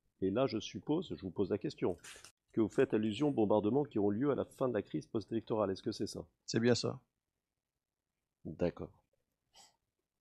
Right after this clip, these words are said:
Speaker 1: Bon, juste pour la clarté des débats, ce que vous disiez au début, c'était donc les deux histoires. On a bien compris que le dénuement était total de deux mille, euh,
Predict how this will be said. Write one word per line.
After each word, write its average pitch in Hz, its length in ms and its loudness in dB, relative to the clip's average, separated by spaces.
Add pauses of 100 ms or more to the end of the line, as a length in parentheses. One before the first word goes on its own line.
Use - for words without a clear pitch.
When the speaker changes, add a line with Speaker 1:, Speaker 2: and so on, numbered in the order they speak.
(400)
Speaker 1:
Bon, 95 240 4 (240)
juste 147 240 2
pour 143 140 10
la 123 100 10
clarté 123 360 6
des 101 120 4
débats, 131 360 4 (540)
ce - 80 -14
que - 80 -2
vous 139 160 2
disiez 127 320 0
au 113 80 6
début, 104 400 0 (320)
c'était 104 320 0
donc 147 340 0 (280)
les 104 80 4
deux 123 260 2
histoires. 107 460 2
On 104 80 6
a 104 60 4
bien 143 120 2
compris 147 260 0
que 117 120 0
le 101 40 2
dénuement 107 320 2
était 98 200 2
total 95 480 2 (160)
de 90 100 -2
deux 80 220 0
mille, 85 360 -2
euh, 73 340 -4